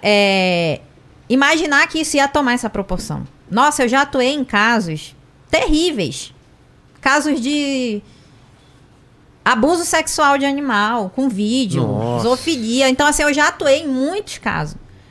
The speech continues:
Speaker 1: Eu jamais ia imaginar que ia dar essa repercussão. E assim, eu sou do tipo de pessoa, se eu for começar um trabalho, eu vou até o fim. Então, a gente sentiu muito isso, a biscoitagem.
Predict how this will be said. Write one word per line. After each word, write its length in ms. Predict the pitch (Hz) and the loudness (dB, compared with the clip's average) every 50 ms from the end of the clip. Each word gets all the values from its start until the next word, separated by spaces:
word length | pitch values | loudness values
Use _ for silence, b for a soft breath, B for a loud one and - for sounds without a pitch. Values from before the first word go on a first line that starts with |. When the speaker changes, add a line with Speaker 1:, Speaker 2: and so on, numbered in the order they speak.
| b b b b b b | b b b b b b
Speaker 1:
Eu 160 | b 240 269 285 | b 2 2 4
jamais 420 | 285 311 330 339 311 320 330 320 | 4 2 2 2 2 0 2 0
ia 60 | 320 | -2
imaginar 400 | 320 311 294 294 302 285 285 277 | -4 -4 -4 -4 -4 -4 -4 -4
que 80 | 277 302 | -4 -4
ia 120 | 277 277 | -4 -2
dar 160 | 254 269 277 | 0 0 0
essa 160 | 277 - 285 277 | 0 2 0 -2
repercussão. 800 | 269 262 - 269 269 269 - 320 330 - - 254 220 214 208 208 B B B B B | -2 -2 -2 -2 -2 -2 -4 -8 -6 -4 -4 -4 -4 -4 -6 -8 B B B B B
E 120 | - 233 262 | -2 0 2
assim, 480 | 277 320 - - - 269 240 202 190 - - - - - - - | 2 2 0 -2 -2 -2 -2 -2 -4 -6 -10 -18 -20 -20 -14 -6
eu 140 | - 214 247 | 0 0 0
sou 160 | 247 - 277 | 2 2 0
do 80 | 262 285 | 0 0
tipo 260 | 277 - 285 - 294 | -2 -4 -4 -2 -2
de 80 | 240 269 | -4 -2
pessoa, 320 | - 294 294 294 - 226 | 0 0 0 2 0 -2
se 140 | 214 - 262 | 0 2 0
eu 80 | 240 233 | 0 2
for 180 | - 269 - | 2 2 2
começar 460 | - 359 370 381 370 392 - - 311 | 2 2 0 0 0 -2 0 0 0
um 180 | 294 277 277 277 | 0 0 0 0
trabalho, 560 | 262 262 233 214 196 196 220 247 277 285 277 | 0 2 2 2 4 4 4 4 4 4 4
eu 80 | 262 247 | 2 2
vou 140 | 214 233 254 | 4 4 2
até 260 | 247 247 - 247 247 | 2 2 2 0 0
o 60 | 311 | 0
fim. 380 | 480 - - - 302 269 233 220 - B B B B B B - | -2 -6 -10 -12 -10 -10 -10 -10 -12 B B B B B B -4
Então, 320 | 254 262 - 294 277 285 | -4 0 2 2 4 4
a 80 | 277 277 | 4 2
gente 260 | 294 302 330 392 - | 2 0 -2 -4 -6
sentiu 480 | - - 320 294 277 269 - 294 294 294 | -4 -2 -2 -2 -2 -2 -2 -2 -2 0
muito 380 | 269 269 285 320 311 - 403 | 0 0 -2 -2 0 0 2
isso, 300 | 440 349 294 285 277 - | 2 2 0 -2 0 0
a 40 | 262 | 0
biscoitagem. 1000 | 233 214 269 269 - - - 330 427 - - 294 262 247 254 254 254 196 180 170 | 0 0 -2 -4 -2 -2 -2 -2 -2 -2 0 0 0 2 0 0 -2 -4 -6 -10